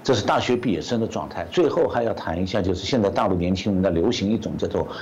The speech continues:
“平躺”的生活方式，平，就躺倒，平的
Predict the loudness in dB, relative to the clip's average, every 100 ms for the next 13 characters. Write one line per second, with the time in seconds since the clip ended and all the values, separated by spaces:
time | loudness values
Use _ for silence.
0 | -8 -4 0 4 6 4 2 -2 -4 -10
1 | -6 -2 -2 -6 -6 0 2 2 0 0
2 | -2 0 0 0 -8 0 0 2 2 2
3 | 0 -4 -10 -18 -20 -20 -10 -2 4 4
4 | 4